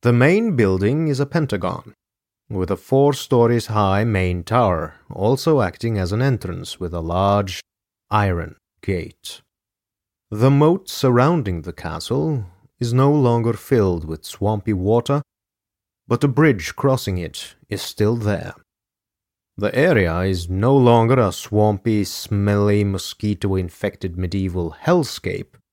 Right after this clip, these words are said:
but actually quite picturesque. It's located in today's western side of Hungary. The name Sarvar literally means mud castle. Sar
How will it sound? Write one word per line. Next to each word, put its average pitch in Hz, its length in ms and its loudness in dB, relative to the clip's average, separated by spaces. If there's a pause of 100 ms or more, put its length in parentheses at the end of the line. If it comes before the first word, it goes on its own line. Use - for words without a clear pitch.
(640)
but - 120 -6
actually 98 500 0
quite 131 460 -4
picturesque. - 920 -6 (800)
It's - 220 -6
located 107 580 2
in 92 160 -2
today's 104 580 0
western 104 480 -4
side 101 460 -2
of - 220 -8 (180)
Hungary. 104 440 -2 (920)
The 123 140 4
name 104 580 2 (220)
Sarvar 110 800 0 (420)
literally 160 640 2
means 113 800 0 (420)
mud 92 520 -2 (240)
castle. - 680 -6 (500)
Sar 107 600 0